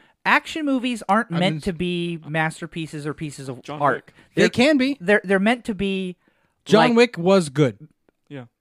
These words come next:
Speaker 1: like,
Speaker 2: I've
Speaker 1: you,
Speaker 2: shown
Speaker 1: you,
Speaker 2: it before.
Speaker 1: you
Speaker 2: It was
Speaker 1: guys,
Speaker 2: okay.
Speaker 1: you guys have done an awesome, uh, analogy on what an action movie is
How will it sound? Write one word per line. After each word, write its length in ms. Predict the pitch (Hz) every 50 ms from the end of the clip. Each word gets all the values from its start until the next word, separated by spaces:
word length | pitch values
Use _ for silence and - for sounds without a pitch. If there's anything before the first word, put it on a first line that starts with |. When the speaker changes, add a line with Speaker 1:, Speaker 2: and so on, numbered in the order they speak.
| _ _ _ _ _
Speaker 1:
like, 180 | 202 240 240
Speaker 2:
I've 160 | 180 - -
Speaker 1:
you, 80 | - 240
Speaker 2:
shown 80 | 240 -
Speaker 1:
you, 40 | 330
Speaker 2:
it 40 | 190
before. 160 | 165 - 233
Speaker 1:
you 60 | 294 -
Speaker 2:
It 20 |
was 100 | - 214
Speaker 1:
guys, 80 | 202 214
Speaker 2:
okay. 300 | 196 - 190 190 208 220 -
Speaker 1:
you 220 | 151 165 254 370 392
guys 280 | 403 349 285 285 262
have 180 | - 247 233 190
done 420 | 190 196 196 196 196 196 190 202 - _ _ _ - 147 _
an 160 | 180 175 175 -
awesome, 540 | 175 185 196 220 - - 247 240 226 214 202
uh, 200 | - 185 180 175 -
analogy 480 | 160 165 170 165 165 170 151 143 - 156
on 60 | 151
what 80 | 143 139
an 60 | 139
action 280 | 143 151 156 - -
movie 280 | 147 147 135 135 131 131
is 320 | 123 123 123 110 - -